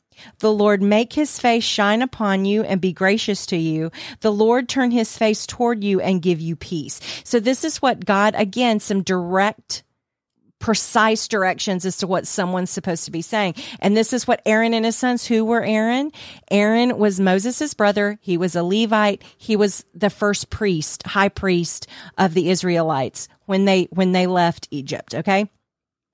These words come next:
So, and it, "The Lord bless you and keep you. The Lord make his face shine upon you and be gracious to you. The Lord turn his face toward you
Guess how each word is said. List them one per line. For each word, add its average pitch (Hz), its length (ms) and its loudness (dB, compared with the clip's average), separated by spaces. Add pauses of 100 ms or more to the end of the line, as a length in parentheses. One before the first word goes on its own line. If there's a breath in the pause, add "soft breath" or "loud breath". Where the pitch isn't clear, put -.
(180)
So, 269 320 2
and 214 120 2
it, 196 220 0
"The 214 100 2
Lord 202 300 2
bless 214 400 0
you 339 180 -2
and 359 160 -2
keep 240 300 -4
you. 247 220 -2 (280 loud breath)
The 214 120 0
Lord 202 260 2
make 214 240 2
his 214 240 -2
face 233 320 2
shine 226 400 0
upon 202 420 -2
you 226 200 -2
and 202 160 -2
be 214 120 -2
gracious 220 560 0
to - 120 -4
you. 151 280 -6 (380 loud breath)
The 202 120 2
Lord 214 500 2
turn 269 380 2
his 294 340 -2
face 226 400 0 (320 loud breath)
toward 302 460 0
you 170 300 0